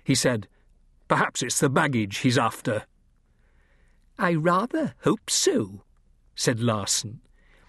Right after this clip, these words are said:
He moved his feet from the box and bent forward to lift it to his lap. The highwayman came closer, the sound of his boots like the sound of the box's latches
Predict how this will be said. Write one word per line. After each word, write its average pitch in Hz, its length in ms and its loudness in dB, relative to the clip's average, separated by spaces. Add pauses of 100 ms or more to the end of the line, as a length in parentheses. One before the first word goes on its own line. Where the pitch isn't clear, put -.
(240)
He 160 80 2
moved 131 340 4
his 117 180 -2
feet - 280 -2
from 110 220 -4
the 120 100 2
box - 560 -2
and 123 200 0
bent 123 260 0
forward 101 600 0
to 123 100 -2
lift 135 320 0
it - 100 -20
to 120 80 -2
his 113 240 0
lap. 135 400 -2 (1160)
The - 180 0
highwayman 110 560 0
came 107 320 -2
closer, 117 540 0 (260)
the 151 80 2
sound 139 340 2
of 131 60 2
his 127 160 2
boots 131 400 2
like 107 220 -4
the - 80 0
sound 120 500 2
of 113 160 -2
the 120 240 0
box's 123 580 0
latches 120 640 -2